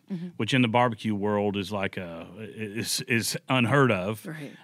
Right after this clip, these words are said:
Speaker 2: Um, and we've debated, and we still may open on Sundays at some point, but we, we, our managers are scheduled for forty hours a week.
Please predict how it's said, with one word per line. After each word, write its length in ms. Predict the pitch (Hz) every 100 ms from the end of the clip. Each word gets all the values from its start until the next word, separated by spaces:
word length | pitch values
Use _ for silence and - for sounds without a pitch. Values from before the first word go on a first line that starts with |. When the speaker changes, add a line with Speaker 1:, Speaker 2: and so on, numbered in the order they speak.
| -
Speaker 2:
Um, 380 | 117 117 117 127
and 160 | 147 165
we've 160 | 208
debated, 460 | 165 143 123 135 151
and 80 | 151
we 100 | 170
still 280 | - 175 170
may 220 | 160 160
open 260 | 156 151
on 140 | 143 135
Sundays 400 | - 131 131 127
at 80 | 120
some 240 | 123 113
point, 320 | 107 104 117 - - _ - - _
but 440 | 120 107 131 127 131 _ _ _ _ _ -
we, 560 | 117 131 131 127 123 -
we, 240 | 127 123 117
our 140 | 131 131
managers 800 | 131 135 151 147 170 160 - - _ _ -
are 180 | 120 117
scheduled 560 | - 135 131 135 139
for 260 | - 131 117
forty 340 | - 135 139
hours 220 | 139 135 139
a 40 |
week. 240 | 151 120